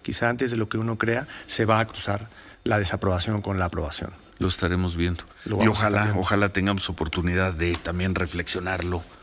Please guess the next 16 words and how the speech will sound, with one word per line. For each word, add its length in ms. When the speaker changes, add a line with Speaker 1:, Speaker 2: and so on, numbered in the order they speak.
Speaker 2:
públicamente 720
contigo. 500
Siempre 320
un 100
gusto, 360
siempre 580
Speaker 1:
Aquí 100
Speaker 2:
un 40
Speaker 1:
voy 100
a 40
Speaker 2:
gusto 320
Speaker 1:
estar. 60
Speaker 2:
platicar 640
con 420
Antonio 520
Sola. 360